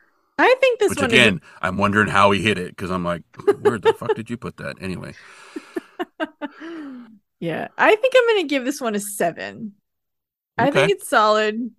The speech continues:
Speaker 1: I don't have any complaints about it. It all made sense to me. I followed it.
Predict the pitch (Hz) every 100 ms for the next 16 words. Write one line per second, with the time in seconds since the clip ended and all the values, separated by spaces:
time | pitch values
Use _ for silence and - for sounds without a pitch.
0 | _ - 190 233 262 240 233 226 233 220
1 | 190 202 196 190 190 190 190 - 202 208
2 | 208 208 196 196 190 - 202 190 190 -
3 | 190 185 185 185 180 180 175 -